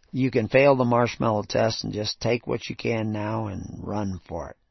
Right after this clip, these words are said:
Because, but according to, to, according to the statistics, the kids who's were willing to wait and be patient, uh,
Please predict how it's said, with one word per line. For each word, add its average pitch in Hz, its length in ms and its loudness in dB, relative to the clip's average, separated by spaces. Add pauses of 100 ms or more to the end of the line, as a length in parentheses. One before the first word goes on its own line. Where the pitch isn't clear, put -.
(1040)
Because, 110 520 0 (580)
but 120 260 -2 (800)
according 127 500 0
to, 131 340 2 (880)
to, - 180 -10
according 123 380 0
to 143 140 0
the 123 160 0
statistics, 123 880 -2 (500)
the 113 160 -2
kids 131 440 0
who's 139 540 0
were 127 180 0
willing 147 320 4
to 151 80 2
wait 180 460 6 (1500)
and 117 600 0
be 127 120 0
patient, 180 580 6 (1700)
uh, 117 500 2